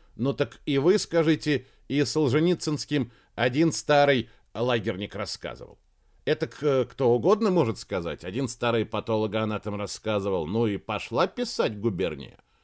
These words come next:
Что это за некоторые другие патологоанатомы? Что они знали о смерти Олехина? Хорошо ли были осведомлены об условиях его жизни, о его здоровье и привычках? А как быть с рефлекторной остановкой сердца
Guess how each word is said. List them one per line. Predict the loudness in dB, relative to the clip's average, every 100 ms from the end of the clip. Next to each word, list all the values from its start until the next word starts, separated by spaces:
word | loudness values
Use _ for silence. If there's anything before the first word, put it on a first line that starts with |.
| _ _ _
Что | -4 2 2
это | 2
за | -2 0
некоторые | 0 -2 -2 -2 -2 -2
другие | -4 -6 -6 -6
патологоанатомы? | -8 -8 -4 -4 -4 -6 -10 -14 -18 -20 _ _ _ _ _
Что | -14 -2 2
они | 2 2
знали | 2 2 2
о | 0 -4
смерти | -2 -4 -4 -8 -2
Олехина? | 0 -2 -4 -18 -20 _ _ _
Хорошо | -2 2 2 4 4
ли | 6
были | 6 4
осведомлены | 4 2 0 2 4 4 4 4 0
об | 0 0
условиях | 0 4 4 6 4 2
его | 2 4 4
жизни, | 2 0 0 -2 0
о | 0
его | 4 4
здоровье | 4 4 4 4 2
и | -2 -4
привычках? | -4 -4 -4 -6 -10 -10 -16 _ _ _ _ -4
А | 0
как | 0 4
быть | 4 2 -6
с | -6 -2
рефлекторной | -2 -2 -2 0 2 2 0
остановкой | -2 -4 -2 -2 -2 -4 -4
сердца | 0 0 0 -2 -2